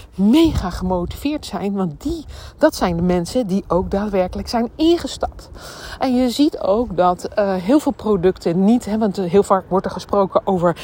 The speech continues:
heel veel high-end producten. Maar wat je juist nu ziet, is dat high-end en low-end en extreem low-end gewoon door elkaar worden aangeboden.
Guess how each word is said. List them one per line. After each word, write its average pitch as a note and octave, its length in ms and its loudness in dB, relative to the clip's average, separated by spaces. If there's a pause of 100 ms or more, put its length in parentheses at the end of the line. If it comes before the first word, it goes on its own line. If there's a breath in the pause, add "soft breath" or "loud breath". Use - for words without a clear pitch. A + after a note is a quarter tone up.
(200 loud breath)
heel B3 200 6
veel F3 200 2
high-end G#3 680 0
producten. C4 600 -2 (360 loud breath)
Maar G3 100 0
wat A3+ 140 0
je G3+ 180 0
juist B3+ 400 4
nu G#3 180 2
ziet, F#3+ 360 -2 (320 loud breath)
is G3+ 280 -2
dat F#3 200 2
high-end G3+ 640 2
en F3 140 2
low-end G3+ 720 4
en F3 260 0
extreem A3 480 2
low-end C4+ 580 4 (280 loud breath)
gewoon G3+ 480 4
door G3 180 6
elkaar F#3 440 2
worden F3 280 6
aangeboden. B3 800 4